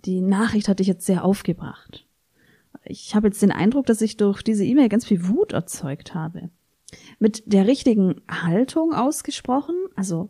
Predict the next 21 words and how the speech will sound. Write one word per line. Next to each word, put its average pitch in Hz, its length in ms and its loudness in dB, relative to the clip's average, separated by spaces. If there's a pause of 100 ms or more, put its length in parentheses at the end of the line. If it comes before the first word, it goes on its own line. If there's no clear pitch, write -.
(100)
es - 120 -10
soll 180 180 -2
nicht 202 340 0
eine 185 260 -4
Anklage 233 580 -2
sein, 226 380 -6
„Schau 190 260 -8
mal, 190 300 -4
wie 185 80 -2
du 180 160 -2
gerade 170 280 -4
keine 165 240 -10
Kontrolle 190 500 -2
hast, 175 200 -6
schau 160 140 -6
mal, 160 140 -6
wie 180 140 -4
wütend 226 260 -2
du 214 60 -2
bist.“ 214 200 -4
Nein, 196 340 2